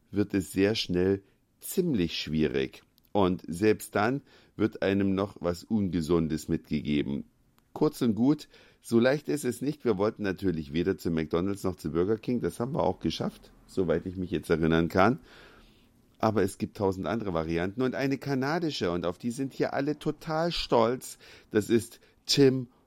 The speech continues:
Hortons. Tim Hortons war ein ganz erfolgreicher, oh, ich, hoffentlich habe ich's jetzt nicht falsch, Hockeyspieler oder was, Eishockey, ist egal.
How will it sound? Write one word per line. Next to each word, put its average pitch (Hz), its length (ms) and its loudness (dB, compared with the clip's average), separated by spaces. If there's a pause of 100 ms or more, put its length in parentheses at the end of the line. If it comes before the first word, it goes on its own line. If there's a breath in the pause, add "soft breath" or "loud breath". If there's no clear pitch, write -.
Hortons. 90 840 0 (340 soft breath)
Tim 175 400 2
Hortons 143 720 -2
war 120 460 0 (160)
ein 131 360 0 (300 soft breath)
ganz 160 500 0
erfolgreicher, 113 960 0
oh, 85 120 2
ich, 82 80 -2
hoffentlich 98 420 -2
habe 82 140 -2
ich's 87 80 -6
jetzt 87 180 -4
nicht 92 140 -4
falsch, 90 320 0 (320 loud breath)
Hockeyspieler 87 960 0
oder 87 220 0
was, 78 160 -2
Eishockey, 107 640 -6
ist 95 140 -6
egal. 65 340 2